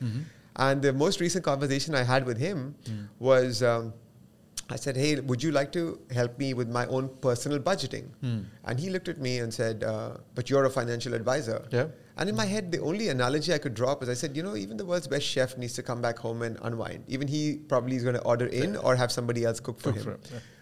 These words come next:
Speaker 2: The reality is, even for a financial coach as myself,
Speaker 1: Hmm.
Speaker 2: I need the assistance of a third party to make this easier.
Speaker 1: Sure.
Speaker 2: I need somebody else to ask me the questions, make me think, where I can just give them the answers and they can draw up a plan for me.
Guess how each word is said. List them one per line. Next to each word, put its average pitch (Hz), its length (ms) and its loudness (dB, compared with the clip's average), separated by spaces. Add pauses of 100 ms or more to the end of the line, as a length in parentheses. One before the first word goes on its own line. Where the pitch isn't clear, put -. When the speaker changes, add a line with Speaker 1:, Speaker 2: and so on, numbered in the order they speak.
(120)
Speaker 2:
The 127 80 4
reality 175 340 6
is, 160 140 0
even 170 180 -2
for 165 140 -2
a 147 40 2
financial 127 420 -2
coach 117 280 0
as 104 80 -6
myself, 107 440 -4
Speaker 1:
Hmm. 113 180 0 (640)
Speaker 2:
I 123 160 0
need 220 280 -8 (180)
the 131 140 2
assistance 147 680 -4 (240)
of 117 380 -2 (140)
a 123 80 -6
third 214 320 2
party 117 360 0
to 131 120 -2
make 131 200 0
this - 220 -4
easier. 113 540 -4 (100)
Speaker 1:
Sure. 101 240 -4 (200)
Speaker 2:
I 131 120 0
need 190 160 -2
somebody 160 340 0
else 147 180 2
to - 160 -4
ask 120 260 -2
me 135 100 -4
the 123 80 -2
questions, 131 520 -6
make 120 220 -4
me 127 140 -4
think, 139 300 -8
where 123 120 2
I 110 120 2
can 131 180 -4
just 120 180 -4
give 120 140 -2
them 120 140 -2
the 120 140 -2
answers 120 360 -2
and 123 160 0
they 117 80 0
can 120 180 -2
draw 117 180 0
up 110 100 -6
a 117 40 -2
plan 123 280 -4
for - 120 -12
me. - 140 -14